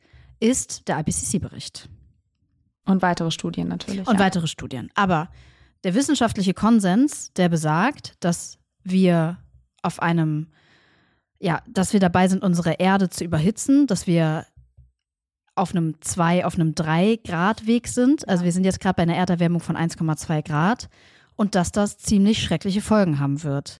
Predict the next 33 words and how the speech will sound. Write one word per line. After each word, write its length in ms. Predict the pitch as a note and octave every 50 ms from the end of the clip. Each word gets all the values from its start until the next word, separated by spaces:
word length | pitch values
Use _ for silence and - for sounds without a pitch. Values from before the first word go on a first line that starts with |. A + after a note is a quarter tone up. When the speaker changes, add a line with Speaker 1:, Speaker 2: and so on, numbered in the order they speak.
| _ _ -
Speaker 2:
Also 180 | G#3+ G3 G3 A3
wir 100 | G#3 F#3
wissen 300 | A3 B3+ - C#4+ C4 -
eigentlich 380 | G3+ G#3 G#3+ G#3 G#3+ F#3+ - _ -
alles 380 | E3+ F3 E3+ E3 - - - -
darüber. 420 | - - - G3+ - - - - _ _
Speaker 1:
Wir 140 | - F#3 F3+
Speaker 2:
Wir 80 | G#3+
Speaker 1:
wissen 200 | B3+ B3 - A3+
Speaker 2:
wissen 140 | - - -
Speaker 1:
das. 40 | B3
Speaker 2:
alles, 280 | - A3 A#3+ C#4 C#4 -
es 120 | - -
steht 180 | - A#3 A3+ A3
auch 80 | A3
schwarz 280 | - - G#3+ G#3 G#3 -
und 140 | G#3 G3+ -
weiß 220 | - - - -
überall. 380 | - - - - - A3 A3 -
Speaker 1:
Und 320 | - A#3 A3 G#3+ G3+ - - _ _ _ _ _ _ _ _ -
ausgehend 640 | G#3+ A3 C#4 D4 - - - B3+ B3+ B3+ B3 - - _ -
von 200 | - - G3 F#3
diesen 220 | A3+ B3+ C4+ C4
Fakten 720 | - - A3+ A#3 A#3 - _ - - D#3+ F3 F#3+ A3 C#4 - _ - - _ _ -
bewerten 540 | - G3 F3 F3+ F3+ F#3 - - G3+ F#3+
wir 280 | F#3+ G#3 G#3+ A3 A#3 A#3 - _
Politik. 580 | - - B3+ B3+ B3 - - D3 - - - - - _ _ _ - - - - - - _ _ _ _ _ -
Und 480 | A#3 G#3+ G#3 G3 F#3 F3 - - - _ _ -
andere 280 | B3+ D#4 D4+ C4 G3+
Leute 260 | F#3 F3 F3 - A3
tun 140 | - A#3+ A#3
das 160 | B3 A#3 -
auch. 340 | - F3 D3+ D3 - - -